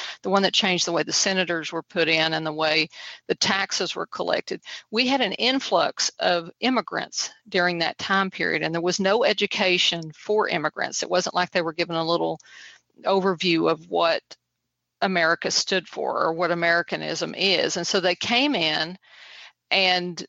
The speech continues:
they didn't know, they'd not come from countries that were free. They didn't understand checks and balances. And so they passed through these radical changes to our Constitution.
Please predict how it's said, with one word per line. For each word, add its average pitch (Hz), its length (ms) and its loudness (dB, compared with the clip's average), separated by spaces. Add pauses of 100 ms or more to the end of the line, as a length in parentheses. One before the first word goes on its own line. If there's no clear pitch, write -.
they 202 240 0
didn't 226 240 0
know, 202 420 0 (520)
they'd 185 320 -2
not 190 300 0
come 262 240 2
from 190 160 -2
countries 165 480 -4
that - 100 -6
were 165 140 -4
free. 170 460 2
They 190 120 0
didn't 214 220 0
understand 196 540 2
checks - 340 -2
and 165 100 -8
balances. - 600 0 (420)
And 196 160 0
so 202 240 2
they 190 160 2
passed - 540 0
through 185 580 -2 (520)
these 202 260 -2
radical 190 480 2
changes 185 520 0
to 185 100 0
our 165 100 2
Constitution. 220 920 0